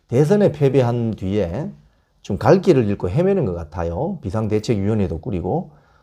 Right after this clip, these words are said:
그런 와중에 지금 소수 강경파 의원들이 여론을 좌지우지하거나 이른바 외곽에서는 뭐 개딸이라는 그런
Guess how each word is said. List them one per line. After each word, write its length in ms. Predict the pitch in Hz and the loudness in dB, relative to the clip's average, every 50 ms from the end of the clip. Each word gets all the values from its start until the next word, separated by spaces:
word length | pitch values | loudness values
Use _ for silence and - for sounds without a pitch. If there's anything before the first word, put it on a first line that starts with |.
| _ _ _ | _ _ _
그런 200 | - 175 208 190 | 2 4 4 4
와중에 680 | 127 - 98 120 147 190 190 180 196 147 92 85 - - - - _ _ _ | 4 2 0 -2 0 0 2 2 2 2 0 -2 -6 -12 -18 -20 _ _ _
지금 180 | - 123 110 101 | -8 -6 -6 -4
소수 380 | - - 190 185 - 202 196 | 0 2 2 2 2 0 -2
강경파 920 | 143 - 110 175 233 254 285 262 190 151 147 147 120 113 107 98 95 98 104 | 0 0 0 0 0 2 2 2 2 2 2 4 4 4 4 4 2 2 0
의원들이 680 | 113 110 104 104 107 101 98 101 139 208 247 - - _ _ _ _ _ _ _ _ _ - - | -2 -2 0 0 -2 -2 -2 0 0 0 -2 -2 -6 _ _ _ _ _ _ _ _ _ -4 0
여론을 480 | 101 120 123 135 139 139 147 151 147 | 2 4 4 4 4 4 2 0 0
좌지우지하거나 1200 | 147 - 95 107 113 127 147 131 117 117 117 123 110 87 98 104 107 110 101 113 113 87 80 78 - | -2 -2 -2 -2 -2 0 -2 0 0 0 0 0 -2 -2 -2 -6 -6 -4 -4 -4 -4 -4 -6 -8 -6
이른바 480 | 107 120 139 139 123 101 92 80 - - | -2 0 2 4 4 4 2 0 -6 -8
외곽에서는 760 | - 104 120 147 151 202 214 196 151 - 131 139 175 190 175 | -2 2 2 4 6 6 6 6 4 4 2 -2 -2 -2 -2
뭐 120 | 135 113 - | -4 -4 0
개딸이라는 920 | - - 151 147 147 190 185 190 190 190 - - - 120 123 123 117 110 | 2 0 2 4 6 6 6 6 6 4 0 -2 -4 -4 -2 -2 -2 -2
그런 360 | 98 110 117 117 113 110 104 | -2 0 0 0 -2 -2 -6